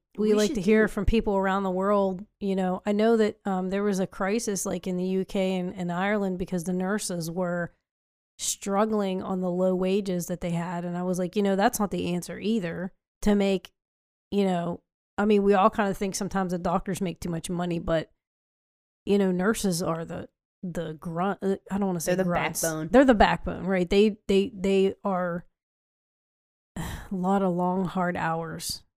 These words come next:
Speaker 1: and, um,
Speaker 2: Definitely not making a doctor's
Speaker 1: on the
Speaker 2: wage.
Speaker 1: front lines, right. Um, so I don't, that's not the, that's not the answer either, but, um,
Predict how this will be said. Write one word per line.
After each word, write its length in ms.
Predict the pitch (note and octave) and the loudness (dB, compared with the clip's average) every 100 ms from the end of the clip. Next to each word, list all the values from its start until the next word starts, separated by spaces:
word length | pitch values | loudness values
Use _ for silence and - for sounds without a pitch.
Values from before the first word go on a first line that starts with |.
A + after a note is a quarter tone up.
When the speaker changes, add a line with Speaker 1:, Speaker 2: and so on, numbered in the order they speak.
| _ | _
Speaker 1:
and, 300 | B3 F3 F3 | -6 -4 -4
um, 380 | E3 D3 C#3+ E3+ - _ _ | -6 -6 -10 -14 -18 _ _
Speaker 2:
Definitely 300 | D#3+ E3 E3+ | -8 -4 -2
not 160 | E3+ E3 | -2 -2
making 200 | E3+ E3+ | -2 -2
a 40 | |
doctor's 360 | E3+ E3 - F#3 | -2 -4 -2 2
Speaker 1:
on 100 | G#3 | 4
the 80 | G3 | 2
Speaker 2:
wage. 80 | |
Speaker 1:
front 260 | F#3 G3 G3 | 2 -2 -2
lines, 380 | F#3+ E3+ D#3+ E3 | -4 -4 -6 -6
right. 480 | F3+ F3+ E3 C#3+ - _ _ _ _ | -2 -2 -2 -4 -10 _ _ _ _
Um, 360 | G3 F3 D#3+ F3+ | -8 -8 -8 -8
so 680 | - G#3+ G#3 G3+ G3 F#3+ - _ _ _ _ _ _ _ _ - | -2 4 4 4 2 0 -4 _ _ _ _ _ _ _ _ -2
I 100 | G#3+ | 4
don't, 380 | A#3+ A#3+ - G#3 | 4 2 -6 0
that's 220 | A3 A#3 | 2 2
not 100 | G3+ | 0
the, 160 | G3+ G#3 | -2 -2
that's 200 | G3 - | -4 -2
not 120 | F#3 | -4
the 80 | F#3 | -4
answer 340 | E3 E3+ E3+ | -4 -6 -8
either, 260 | E3 D#3+ D#3 - | -10 -12 -12 -10
but, 240 | D3+ C3+ | -10 -8
um, 300 | C#3 B2+ C#3+ | -10 -12 -14